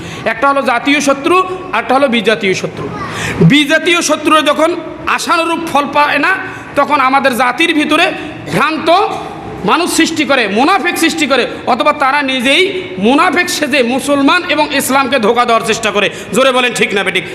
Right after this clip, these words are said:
সব সময় এটা করে আসছে, আজও করতেছে। তো এমন একজন ব্যক্তি, এমন একজন ব্যক্তি আব্দুল্লাহ ইবনে সাবা, এই ব্যক্তি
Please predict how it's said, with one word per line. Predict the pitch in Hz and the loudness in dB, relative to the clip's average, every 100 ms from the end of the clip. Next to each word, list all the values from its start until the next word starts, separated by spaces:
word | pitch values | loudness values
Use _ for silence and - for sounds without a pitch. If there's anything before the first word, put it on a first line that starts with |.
| - | -6
সব | - 330 | -2 -2
সময় | - 311 311 | 0 2 2
এটা | 294 | 2
করে | 294 285 | 2 2
আসছে, | 277 302 | 2 0
আজও | 311 233 254 | 0 0 0
করতেছে। | 233 220 - 165 - - - - - - - - - - - - - - - | -2 -2 -4 -10 -12 -12 -14 -12 -12 -10 -10 -8 -8 -6 -4 -4 -2 -2 -2
তো | 220 226 | 2 2
এমন | 254 269 | 2 0
একজন | 208 233 | 0 -2
ব্যক্তি, | 202 202 202 190 156 - - - - - - - - - - - | 0 -2 -2 -4 -4 -12 -14 -12 -12 -10 -10 -8 -8 -6 -4 0
এমন | 208 240 262 | 0 2 0
একজন | 220 240 | 2 2
ব্যক্তি | 220 220 208 170 - 180 | 2 0 0 -2 -6 -4
আব্দুল্লাহ | 202 - 285 254 254 | -4 0 0 2 2
ইবনে | 208 240 | 0 -2
সাবা, | - 190 180 - - - - - - - | 0 0 0 -2 -10 -14 -14 -12 -12 -2
এই | 247 349 | 0 0
ব্যক্তি | 339 339 339 302 269 285 285 | 0 -2 0 0 0 -2 -4